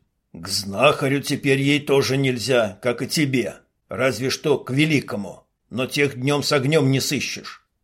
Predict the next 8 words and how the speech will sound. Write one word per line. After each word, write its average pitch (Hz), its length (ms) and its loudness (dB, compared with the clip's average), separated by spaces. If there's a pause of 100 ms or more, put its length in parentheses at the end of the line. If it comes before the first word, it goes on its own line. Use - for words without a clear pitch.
(140)
Слушай, 117 1040 0 (180)
а 120 120 -4
если 135 420 -2
она 135 400 4
иммунных 143 540 2
может 135 320 2
зараженными 131 840 4
делать, 127 640 0